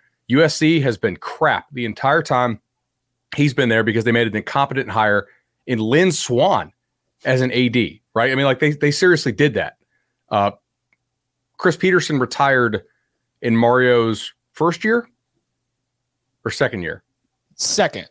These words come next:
Speaker 2: I think Mario had already been there, um, for, before Jimmy, 'cause Jimmy Lake only did two seasons.
Speaker 1: Yeah, that's right.
Speaker 2: One of
Speaker 1: Okay.
Speaker 2: them was covid shortened.
Speaker 1: So, you know, he, he had, he had to face Chris Peterson in the North for two years, and then Peterson retired, and they went, went ahead and hired Jimmy Lake, and that was,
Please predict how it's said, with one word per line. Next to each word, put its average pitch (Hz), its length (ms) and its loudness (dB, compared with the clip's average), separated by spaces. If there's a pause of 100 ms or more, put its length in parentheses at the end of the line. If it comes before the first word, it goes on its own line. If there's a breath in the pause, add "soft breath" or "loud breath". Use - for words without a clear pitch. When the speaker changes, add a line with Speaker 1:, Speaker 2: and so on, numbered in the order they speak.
(140)
Speaker 2:
I 165 40 -8
think 185 180 -2
Mario 160 260 2
had 147 80 2
already 139 220 0
been 131 220 -4
there, 120 460 -2
um, 123 480 -2 (200)
for, 131 720 2
before 156 260 -2
Jimmy, 147 220 -4
'cause 170 160 -4
Jimmy 208 160 2
Lake 180 240 2
only 160 120 0
did 139 160 -4
two 135 160 -2
seasons. - 600 -8
Speaker 1:
Yeah, 98 160 2
that's 85 160 -2
right. 95 100 0
Speaker 2:
One 170 140 2
of 165 40 0
Speaker 1:
Okay. 160 80 0
Speaker 2:
them 156 80 -2
was 143 140 0
covid 135 300 0
shortened. 113 420 -10 (140)
Speaker 1:
So, 123 340 0
you 127 60 -4
know, 110 120 2
he, 131 120 -2
he 131 100 -2
had, 135 200 0
he 139 100 -4
had 135 80 -2
to 135 60 -12
face 147 180 -2
Chris 143 160 -2
Peterson 131 360 0
in 117 60 0
the 107 60 0
North 107 240 -2
for 110 100 -12
two - 140 -4
years, 101 260 0
and 104 100 -6
then 98 120 -4
Peterson 104 360 -6
retired, 92 480 -2 (520)
and 104 100 -2
they 104 40 0
went, 104 380 0
went 107 180 -2
ahead 101 140 0
and 92 60 -6
hired 98 240 0
Jimmy 104 180 -2
Lake, 90 300 -4
and 92 80 -4
that 98 160 -4
was, 90 300 -8